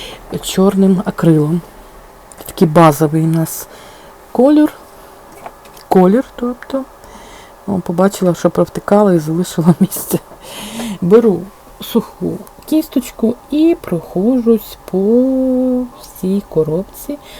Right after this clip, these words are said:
але намагаюсь так робити це, щоб не повністю забивати, е, нашу, е, коробку, да, а щоб це було такими,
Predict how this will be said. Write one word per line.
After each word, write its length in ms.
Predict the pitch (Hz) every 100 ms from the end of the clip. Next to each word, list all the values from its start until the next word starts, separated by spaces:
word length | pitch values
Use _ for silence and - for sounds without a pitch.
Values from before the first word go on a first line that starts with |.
| - -
але 280 | 247 190 180
намагаюсь 600 | 185 190 196 185 160 160
так 240 | - 180 -
робити 380 | 160 165 156 143
це, 220 | - 160
щоб 240 | 139 - 165
не 80 |
повністю 480 | 165 214 269 262 -
забивати, 640 | 226 220 220 214 214 - 202 - - - - - 196
е, 400 | 185 180 170 170 151 - - -
нашу, 420 | 180 185 175 175 226 - 185 -
е, 360 | 185 190 180 180
коробку, 500 | - 180 170 - -
да, 280 | 170 202 254
а 80 | 165
щоб 220 | - 180 -
це 200 | - 214
було 280 | 180 180
такими, 480 | 180 - - 175 165